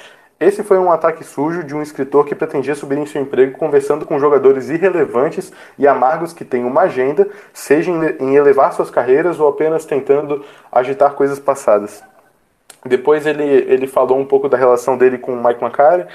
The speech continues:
é, e daí ele disse que não guarda rancor do Mike McCarthy ter escolhido o Alex Smith, é, e não ele na primeira pick. O Aaron também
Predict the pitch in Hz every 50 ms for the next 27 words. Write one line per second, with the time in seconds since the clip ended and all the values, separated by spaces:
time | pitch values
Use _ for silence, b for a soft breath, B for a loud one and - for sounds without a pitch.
0 | B B B B B B B - 120 120 120 120 120 117 117 117 117 117 113 113
1 | 113 113 - _ _ _ _ _ - 131 127 131 127 131 135 127 123 123 120 123
2 | 135 135 - 143 - 143 143 170 196 175 143 143 151 165 151 139 123 127 120 110
3 | - 135 139 147 139 120 117 113 110 110 117 120 120 - 120 - 131 127 127 127
4 | 127 120 - - 131 117 117 123 123 123 120 117 113 113 117 117 - - - 117
5 | 117 123 131 131 - _ b b b b b b b b b - 113 107 107 104
6 | 107 - 123 131 131 131 135 127 120 135 147 139 123 113 107 - - 117 117 117
7 | 107 113 107 - 127 135 151 139 - 135 123 117 117 117 123 131 135 135 131 127
8 | 123 117 117 107 - - 131 - - 135 127 135 131 123 120